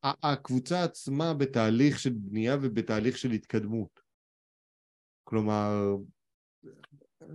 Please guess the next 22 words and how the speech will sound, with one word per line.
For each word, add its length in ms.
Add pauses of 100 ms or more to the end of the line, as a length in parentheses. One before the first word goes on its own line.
(120)
אתה 180
רואה 240
גם 100
קריסטיאנו 420
רונלדו 320
חזר 460
אחרי 180
ההשעיה 500
שהייתה 460
לו. 180 (880)
כלומר, 260
יה-, 380
יש 100
פה, 380
התנח, 1080
ה-, 560
המאמן 360
החדש 500
ממש 440
בוס 440
לכל 320
דבר 280